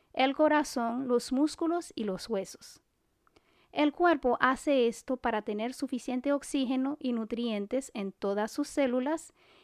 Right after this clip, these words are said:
y así asegurar un adecuado crecimiento. El aumento del flujo de sangre a todo el cuerpo, que se logra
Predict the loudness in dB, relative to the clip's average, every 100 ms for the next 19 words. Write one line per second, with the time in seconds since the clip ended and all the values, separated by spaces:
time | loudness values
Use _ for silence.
0 | -2 2 2 2 2 2 2 0 0 0
1 | 0 0 0 0 -2 -2 0 0 -2 -4
2 | -4 -6 -6 -10 -14 -20 _ _ _ _
3 | _ _ _ _ _ _ _ _ _ _
4 | _ -6 0 2 2 2 2 2 4 2
5 | 2 0 -2 0 2 2 0 -2 -4 -4
6 | -6 -4 -4 -2 0 2 2 2 2 2
7 | -2 -10 -8 -8 -2 0 2 2 2 -4